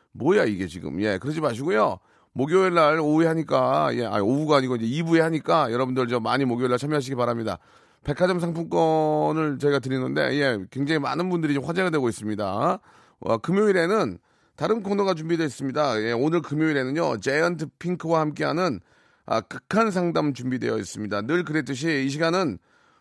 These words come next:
고민을 던져놓고 선물 받아가는 그런 시간입니다. 오늘도 크고 작은 고민거리들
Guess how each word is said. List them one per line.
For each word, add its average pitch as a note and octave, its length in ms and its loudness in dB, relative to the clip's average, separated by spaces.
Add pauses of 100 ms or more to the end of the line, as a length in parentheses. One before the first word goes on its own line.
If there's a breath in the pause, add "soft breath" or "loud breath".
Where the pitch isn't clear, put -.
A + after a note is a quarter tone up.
(140 soft breath)
고민을 F#3+ 460 2
던져놓고 D#3 880 0
선물 G3+ 460 0
받아가는 C3 420 0
그런 C#3+ 160 -2
시간입니다. A2 600 -4
오늘도 C3+ 360 0
크고 F3 560 -2
작은 B2+ 420 -4
고민거리들 C#3 1080 -2